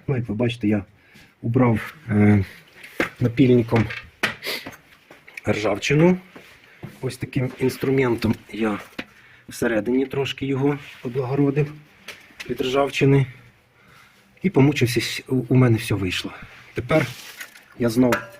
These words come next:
е, опускаю машину, щоб, е,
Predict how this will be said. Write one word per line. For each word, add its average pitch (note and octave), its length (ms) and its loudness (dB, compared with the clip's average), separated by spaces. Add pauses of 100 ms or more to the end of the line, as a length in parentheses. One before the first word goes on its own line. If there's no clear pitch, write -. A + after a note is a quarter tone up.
(320)
е, A2 160 0
опускаю A2+ 500 -2
машину, E3 460 2 (180)
щоб, - 220 -4 (1080)
е, A2 200 -4